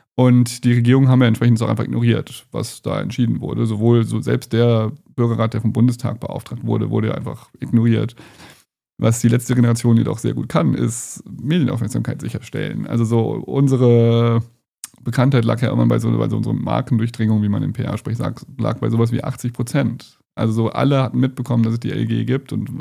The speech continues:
dass wir was tun. Und das werden wir halt jetzt auch sicherstellen, dass man dieses Parlament nicht ignorieren wird, sondern dass die PolitikerInnen darauf reagieren müssen, was da passiert.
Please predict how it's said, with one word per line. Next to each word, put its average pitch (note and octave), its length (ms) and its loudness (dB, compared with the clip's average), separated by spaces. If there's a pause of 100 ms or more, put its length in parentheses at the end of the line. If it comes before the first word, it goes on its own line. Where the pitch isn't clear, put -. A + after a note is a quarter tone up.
(160)
dass A#2+ 140 -4
wir A2+ 80 -2
was A#2 140 -4
tun. B2 260 0
Und G#2 120 -2
das B2 160 -4
werden A2 200 0
wir A#2 200 2
halt A2+ 120 0
jetzt A#2 160 -4
auch A#2 120 -6
sicherstellen, A#2 600 -2 (380)
dass - 80 -16
man A2+ 140 0
dieses A#2 220 0
Parlament A#2 360 0
nicht C#3 140 -2
ignorieren G#2+ 500 -2
wird, A#2 240 0
sondern A2+ 140 0
dass A2+ 160 -4
die A2+ 100 -4
PolitikerInnen A#2+ 800 -2
darauf A2+ 260 -4
reagieren B2+ 400 -2
müssen, G#2 300 -6
was G2+ 120 -10
da - 100 -14
passiert. A#2 500 -6